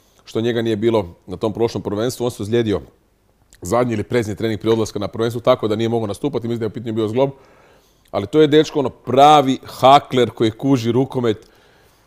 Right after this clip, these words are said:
On rekli, pravi tip igrača s ovih prostora, finta, zna igrat, nije ono sirovi, znaš, ono, da ima dva i pol metra, pa kad šutne, pucaju prečke i to. Ali dečko koji zna igrat, koji igra kvalitetni obrani napad, mada u Njemačkoj toliko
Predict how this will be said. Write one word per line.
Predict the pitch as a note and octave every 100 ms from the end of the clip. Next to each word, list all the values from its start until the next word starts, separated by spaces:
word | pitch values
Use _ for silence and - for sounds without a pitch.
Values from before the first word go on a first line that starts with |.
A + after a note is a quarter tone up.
| _
On | A#2+
rekli, | C#3 B2+
pravi | - C#3 C3+
tip | C#3 B2
igrača | A2+ A#2+ A2
s | G#2
ovih | A#2
prostora, | - A#2+ A2+ A#2 G#2+ E2+ - _ _ _ _ _ _ _ _ -
finta, | - C3 B2+ - G#2+ F#2+ F#2
zna | F#2 C3 B2+
igrat, | B2+ A2+ F#2
nije | C3+ C#3+
ono | C3+ A#2
sirovi, | - C3+ A2+
znaš, | G#2 G2
ono, | G#2+
da | A2+
ima | G2 F#2 -
dva | A2+ B2
i | B2
pol | A2+
metra, | A#2+ C#3 C#3+ B2
pa | - G#2+
kad | G#2+
šutne, | - C#3+ B2
pucaju | A2+ C3+ - G#2+
prečke | B2 C3+ - A2+
i |
to. | G2 A2 - - _ _ _ -
Ali | A2+ A2+ -
dečko | C#3 D#3+ D#3+ A#2+
koji | A#2+
zna | A2+ C3+ C3
igrat, | A2+ G#2+
koji | - A#2+ C#3
igra | D3 C#3+
kvalitetni | C#3 B2+ A#2+ C3
obrani | B2 A#2+
napad, | B2 A#2+ A#2
mada | A#2+
u | A#2 A#2
Njemačkoj | B2+ B2+ - A#2+
toliko | B2+ A#2 A2+